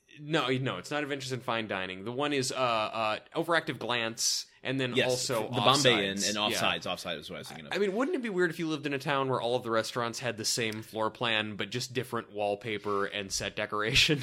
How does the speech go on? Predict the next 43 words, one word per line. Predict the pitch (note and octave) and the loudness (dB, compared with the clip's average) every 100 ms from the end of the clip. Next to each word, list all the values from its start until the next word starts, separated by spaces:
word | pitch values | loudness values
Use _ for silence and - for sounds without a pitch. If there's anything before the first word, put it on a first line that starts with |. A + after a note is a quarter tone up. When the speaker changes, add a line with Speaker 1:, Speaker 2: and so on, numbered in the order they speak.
| C3 | -2
Speaker 1:
<laughs> | - | -6
Speaker 2:
This | B3+ C4+ | -6 -4
is | F#3+ | -2
weird. | D#3+ B2 D#2+ - _ _ | 0 0 0 -8 _ _
I'm | G#2 D3+ | -2 2
gonna | G3+ | 2
throw | F#3 E3 | 4 6
this | C3+ A#2+ | 6 4
out | G2 E2+ | 0 -2
at | E2+ | -4
you. | G2 A2+ C3+ - - _ _ _ | -2 -4 -6 -18 -20 _ _ _
Speaker 1:
Is | D3 | -4
it | C#3 C3+ | -2 0
like | C3 | -2
a | B2+ | -2
pop-up | A#2 A2 A#2 | 0 0 0
space | - C#3+ C3+ C3 | -2 0 0 0
where | B2 | -2
there's | A2 G#2+ | -2 -2
a | |
different | G#2+ G#2 G2+ | -6 -6 -6
restaurant | G2+ - G#2 | -6 -6 -8
every | G2 | -8
week? | G2+ A2+ _ | -12 -14 _
Speaker 2:
So, | - D3+ D3 C#3 - _ _ - | -2 2 2 0 -10 _ _ 2
Offsides, | D3 - D3+ G2+ G2+ A#2+ - - _ _ _ _ _ | 4 4 4 2 0 -6 -10 -14 _ _ _ _ _
season | - D3 D#3 C#3 | -2 0 2 0
one, | G#2+ F#2+ C#3 - _ | 0 -2 -6 -12 _
Speaker 1:
Yes. | A#2+ F#2 - - - | -2 -2 -2 -4 -2
Speaker 2:
episode | A#2+ A#2+ A2+ F#2 | -4 -2 -4 -4
three. | G#2+ G2 C2 - - | -6 -6 -8 -18 -6
Speaker 1:
Yeah. | A#2 - | -6 -4
Oh, | G2+ F#2+ | -6 -6
no. | E2+ D#2 E2+ _ _ _ C#3+ | -6 -10 -12 _ _ _ 2
Speaker 2:
Overactive | D#3 E3+ D#3+ C#3 B2+ | 6 8 8 4 -4
Glance, | D3 G#3+ C3 - - - | 0 0 0 -4 -8 -10
Speaker 1:
Stop | - - F#2 F2 | -8 -4 -2 -4
it. | E2+ | -8
Speaker 2:
season | - - D3 C3 | -6 -2 -2 0
two, | B2 A#3+ C#3 G#2+ A#2+ - _ _ | 2 4 4 2 -4 -12 _ _
episode | C3 C3 B2+ C3+ A#2+ F#2+ - _ _ _ _ - | 0 0 0 0 0 -6 -20 _ _ _ _ -14
two | D3+ | -12
or | C3 | -10